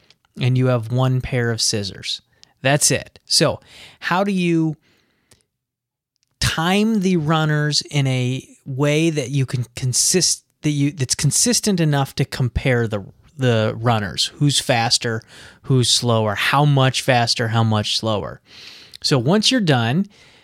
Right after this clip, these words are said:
com-, gather up all of your, uh, group's ideas, and, uh, this is one where maybe it, it's a good one to break into small teams, and then decide whose is the most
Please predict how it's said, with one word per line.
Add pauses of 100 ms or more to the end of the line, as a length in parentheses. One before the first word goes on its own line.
(140)
com-, (280)
gather
up
all
of
your,
uh,
group's
ideas,
and,
uh,
this
is
one
where
maybe
it, (380)
it's
a
good
one
to
break
into
small
teams, (920)
and
then (240)
decide (120)
whose (120)
is
the
most